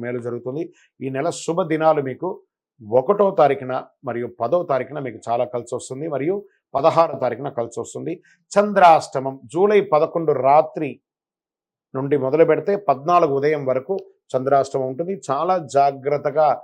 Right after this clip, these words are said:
ఉండవలసినటువంటి రోజులు ఈ రెండున్నర రోజులు. మీ యొక్క ప్రవర్తనలో కూడా చాలా మార్పులు రావాలి. సైలెంట్గా ఉండడానికి ప్రయత్నం చేయండి. అదృష్ట సంఖ్య ఒకటి మరియు ఏడు కలిసి వస్తుంది. పూజించవలసినటువంటి దైవం సుబ్రహ్మణ్య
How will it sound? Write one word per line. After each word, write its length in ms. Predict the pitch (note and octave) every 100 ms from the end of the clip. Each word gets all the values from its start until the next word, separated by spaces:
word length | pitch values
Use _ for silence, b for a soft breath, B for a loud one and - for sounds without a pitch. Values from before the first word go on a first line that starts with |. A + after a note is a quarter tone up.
| B _ -
ఉండవలసినటువంటి 760 | C#3 C#3+ C3+ - C3 B2 B2 B2
రోజులు 240 | C3 C3 C3+
ఈ 40 | A#2+
రెండున్నర 360 | C3 C#3+ C3+ B2+
రోజులు. 320 | C#3 C3+ D#3+ F#3+ - _ _ _ _
మీ 120 | C3+
యొక్క 220 | C#3 C3+ C3 -
ప్రవర్తనలో 580 | B2+ D#3+ E3 F3 F3 E3 D3+
కూడా 120 | D3 C#3+
చాలా 180 | A#2+ B2+
మార్పులు 360 | B2+ B2 C3 B2+
రావాలి. 260 | B2+ C3 E3+ - _ _ -
సైలెంట్గా 460 | C#3 D3+ D3 D3 D3
ఉండడానికి 380 | B2 B2+ B2 A#2 A2+
ప్రయత్నం 280 | C3 B2 C3+
చేయండి. 220 | C#3+ D#3 F#3 B B -
అదృష్ట 400 | C#3+ D#3+ G3+ - G#3 -
సంఖ్య 260 | D#3 D3 C3+ B2
ఒకటి 280 | C#3 D#3+ F3+
మరియు 300 | F3 C#3 B2+ A#2+ C3
ఏడు 160 | D3+ D3
కలిసి 220 | C3 B2+
వస్తుంది. 360 | C#3+ C3+ D3 E3+ F3 B B _
పూజించవలసినటువంటి 1040 | E3+ G#3 G#3 G#3 G3 E3 D3 D3 C#3 C3+ C3 G#2
దైవం 280 | C3 D#3+ F3 F3 _ _ -
సుబ్రహ్మణ్య 760 | - E3 D#3 A3 A3 F#3 D#3